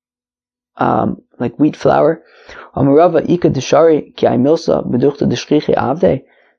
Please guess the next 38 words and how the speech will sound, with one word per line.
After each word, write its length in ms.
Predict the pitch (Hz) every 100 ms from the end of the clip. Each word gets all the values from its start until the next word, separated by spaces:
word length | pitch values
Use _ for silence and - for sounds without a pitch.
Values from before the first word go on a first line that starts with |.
| _
Says 320 | - 160 143
Rava, 420 | 151 165 147 - - _ _ _ - -
"Hey, 300 | 151 139 - -
is 120 | 120
there 160 | 123 156
really 360 | 143 147 165 -
anybody 340 | 123 147 156
who 80 | 123
would 160 | 107
say 160 | - 123
that 160 | 135 -
this 180 | 135
would 140 | 147 135
be 80 | 120
permitted 420 | - 113 139 147
in 120 | 113
a 40 |
place 300 | 104 - 135
where 60 | -
there's 180 | 113 -
so 100 | 135
many 200 | 139 127
people 260 | 147 135
working?" 480 | 113 123 160 175 131 - _ _ _ _ _ _ _ _ - - _ _ _ _ _ _ _ -
Ika 180 | 175 196
da 120 | 127
Amar 160 | 127
Rava 240 | 135 147 131
gufa 480 | 131 202 - 113 - -
machila 640 | 123 120 120 120 123 113 _ _ _ -
kidra 280 | - 127 123
machsisa. 500 | - - - - 71
That 80 | 90
those 180 | 160
who 60 | 165
say 160 | - -
that 120 | -
Rava 280 | - 131